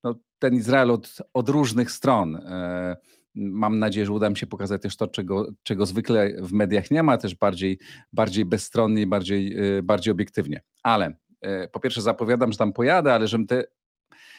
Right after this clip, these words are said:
wyjazdy mógł realizować, ja chciałbym rega-, realizować je regularnie, e, no muszę zorganizować b-, zbiórkę.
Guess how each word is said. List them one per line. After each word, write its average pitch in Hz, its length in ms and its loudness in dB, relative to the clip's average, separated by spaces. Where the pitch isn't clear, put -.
wyjazdy 120 520 4
mógł 117 440 2
realizować, 107 580 2
ja 98 60 -2
chciałbym 113 440 2
rega-, 98 480 -2
realizować 101 540 0
je 110 60 0
regularnie, 107 680 0
e, 113 160 0
no 127 80 2
muszę 135 200 0
zorganizować 120 560 2
b-, 117 140 -8
zbiórkę. 113 640 2